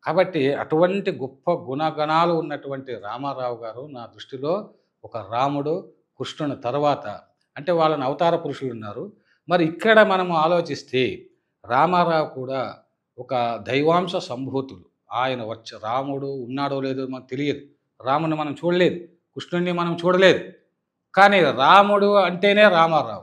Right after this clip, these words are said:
కృష్ణుడు అంటేనే రామారావు అని ఆరా-, ఆరాధిస్తున్నారు ప్రజలు గుండెల్లో. అంటే గుండెలనే గుడిగా చేసుకొని రామారావును ఆరాధిస్తున్నటువంటి ఒక సంఘటన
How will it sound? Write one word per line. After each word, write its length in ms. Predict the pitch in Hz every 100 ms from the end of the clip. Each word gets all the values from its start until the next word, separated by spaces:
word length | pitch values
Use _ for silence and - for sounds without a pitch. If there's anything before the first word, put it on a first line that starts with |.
| - -
కృష్ణుడు 320 | 147 - 175
అంటేనే 480 | 147 165 180 175 165
రామారావు 580 | 147 143 139 120 107 95 _ _ -
అని 200 | 131 135
ఆరా-, 600 | 104 107 135 156 165 160 - 95
ఆరాధిస్తున్నారు 840 | 113 160 175 165 - - 139 127
ప్రజలు 340 | 131 120 123 107 113
గుండెల్లో. 460 | 127 143 143 123 - _ _ _ _
అంటే 560 | _ 156 175 190 135 - _
గుండెలనే 580 | 120 160 170 170 160 127 107
గుడిగా 300 | 143 156 165
చేసుకొని 840 | 143 135 - - 127 113 117 143 - _ 107
రామారావును 520 | 123 143 143 131 113
ఆరాధిస్తున్నటువంటి 920 | 110 123 123 113 - 117 110 110 101
ఒక 60 | 101 -
సంఘటన 480 | - 117 147 131